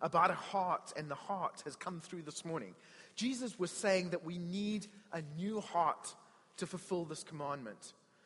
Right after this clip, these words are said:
and only he can give it to us. The thing, next thing he does is he challenges our intentions.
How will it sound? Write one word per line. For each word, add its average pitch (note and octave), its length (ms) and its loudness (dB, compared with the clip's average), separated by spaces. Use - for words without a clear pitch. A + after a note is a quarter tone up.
and D#3+ 180 -2
only F3 240 0
he E3 220 -4
can D3 180 -8
give C3+ 160 -4
it C#3+ 140 -4
to A#2+ 140 -2
us. - 340 -6
The F#3 60 2
thing, C4 300 0
next A3 300 6
thing G#3 180 0
he F3+ 60 2
does D#3 280 6
is D3+ 60 -6
he F3 100 -2
challenges G3+ 600 -2
our D3+ 120 2
intentions. D#3 800 -4